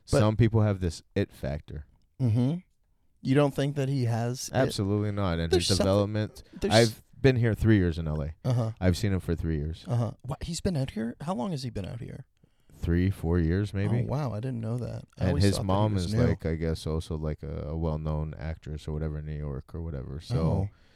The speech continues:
Speaker 2: so
Speaker 1: He's
Speaker 2: him
Speaker 1: not
Speaker 2: and,
Speaker 1: riding
Speaker 2: like
Speaker 1: her coattails very well.
Speaker 2: Right.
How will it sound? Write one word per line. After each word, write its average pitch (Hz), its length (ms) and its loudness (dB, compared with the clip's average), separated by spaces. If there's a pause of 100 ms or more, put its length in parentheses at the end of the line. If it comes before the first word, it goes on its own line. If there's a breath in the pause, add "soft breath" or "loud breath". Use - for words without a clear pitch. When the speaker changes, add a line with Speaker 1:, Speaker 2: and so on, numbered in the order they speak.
(340 soft breath)
Speaker 2:
so 78 680 0
Speaker 1:
He's 101 220 0
Speaker 2:
him 104 140 6
Speaker 1:
not 101 100 4
Speaker 2:
and, 101 60 2
Speaker 1:
riding 139 280 2
Speaker 2:
like 117 80 0
Speaker 1:
her 104 140 0
coattails 90 560 -4
very 73 240 -6
well. 71 320 -6 (840 soft breath)
Speaker 2:
Right. - 600 -12